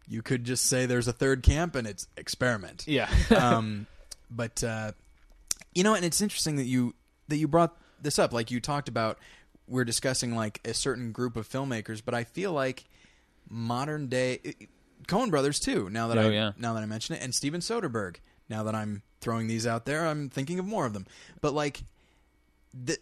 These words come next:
Speaker 1: like, this generation of filmmakers, like, f-, that started probably in the eighties, you know, but really came to prominence in the nineties.
Speaker 2: Uh-huh.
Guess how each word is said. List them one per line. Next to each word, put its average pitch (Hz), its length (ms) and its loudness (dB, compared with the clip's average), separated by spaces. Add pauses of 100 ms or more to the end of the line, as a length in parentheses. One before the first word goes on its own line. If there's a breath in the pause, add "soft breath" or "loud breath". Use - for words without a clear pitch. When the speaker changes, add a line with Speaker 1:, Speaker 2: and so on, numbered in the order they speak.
(140)
Speaker 1:
like, 135 220 -4
this 170 180 -2
generation 170 540 0
of 143 100 -8
filmmakers, 127 420 -2
like, 113 180 0
f-, - 200 -20 (240)
that 117 220 -4
started 127 420 -2
probably 123 340 -2
in 120 120 -2
the 120 160 -2
eighties, 117 600 -4
you 113 60 -6
know, 107 140 -4
but 104 180 -6
really 120 300 0
came 120 180 0
to 110 80 -4
prominence 117 480 -2
in 110 80 -4
the 107 60 -4
nineties. 104 440 -4
Speaker 2:
Uh-huh. 98 200 0